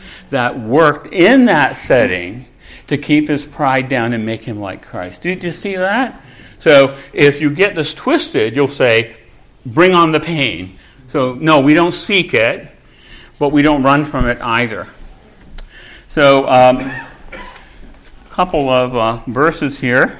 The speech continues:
which are probably worth reading real quick. Uh, the first one is, "But we have this treasure in jars of clay to show that the surpassing power belongs to God and not to us. We are afflicted, but not crushed. Perplexed,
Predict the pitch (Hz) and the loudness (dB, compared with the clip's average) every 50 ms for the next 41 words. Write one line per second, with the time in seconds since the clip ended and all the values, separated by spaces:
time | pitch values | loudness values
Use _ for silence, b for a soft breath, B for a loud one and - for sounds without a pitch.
0 | - - - 127 120 117 - 117 107 - 131 123 120 120 123 117 107 120 117 113 | -20 -18 -16 -14 -12 -10 -8 -10 -8 -6 -6 -4 -4 -6 -6 -8 -8 -8 -8 -6
1 | 107 113 117 127 123 - - 107 123 135 139 147 135 120 110 120 151 170 156 - | -6 -4 -4 -6 -6 -6 -6 -4 -2 0 0 0 -2 -2 0 0 0 0 -2 -2
2 | - - 135 143 190 202 - B B B B B B B B B - 135 127 120 | -2 2 2 4 2 2 -2 B B B B B B B B B 0 2 2 4
3 | 120 120 113 113 113 113 113 120 - - 123 120 - 170 175 185 180 - 185 180 | 4 4 2 2 2 0 -2 -4 -8 -10 -8 -4 0 2 2 2 0 0 0 2
4 | 170 147 127 117 113 117 - 156 147 143 135 127 123 123 123 123 - - B B | 2 2 2 0 -4 -6 -4 -2 0 2 2 2 2 0 -2 -4 -8 -14 B B
5 | B B B B B B - 143 139 143 147 156 151 147 143 139 - - - 156 | B B B B B B -4 -2 0 0 0 0 -2 -2 -4 -6 -4 -2 -2 -2
6 | - - 147 135 127 120 135 131 131 127 123 120 - - - 214 226 214 170 127 | -2 -2 -4 -4 -2 -2 0 0 0 -2 -4 -8 -6 -2 0 2 2 2 2 0
7 | 123 123 - 151 139 135 127 131 120 - - - - 127 - - 156 156 151 - | -4 -6 -6 -6 -6 -4 -6 -8 -10 -10 -12 -16 -16 -14 -8 -6 -6 -6 -6 -8
8 | 196 170 - 147 127 123 120 120 123 123 - - 117 110 107 113 117 117 - 135 | -10 -10 -8 -6 -6 -6 -6 -6 -8 -12 -14 -14 -12 -10 -10 -10 -10 -10 -12 -12
9 | 117 - 110 110 110 110 120 117 107 104 107 107 - 117 117 120 117 - - 127 | -10 -10 -8 -8 -8 -8 -8 -8 -10 -10 -10 -12 -12 -12 -10 -10 -12 -10 -8 -6
10 | 123 113 104 98 98 - - 208 240 311 262 - 320 302 330 339 - - - - | -4 -4 -4 -6 -8 -6 -2 0 0 0 0 2 2 2 2 2 -2 -8 -14 -20
11 | - b b b b b b b b b b b b 139 127 120 123 123 - - | -20 b b b b b b b b b b b b -6 -6 -6 -6 -6 -6 -6
12 | 101 78 85 - - - - - 151 147 - - - 196 208 254 277 269 - - | -6 -6 -6 -10 -16 -18 -12 -10 -10 -10 -8 -4 0 2 2 2 0 -4 -10 -20
13 | - | -20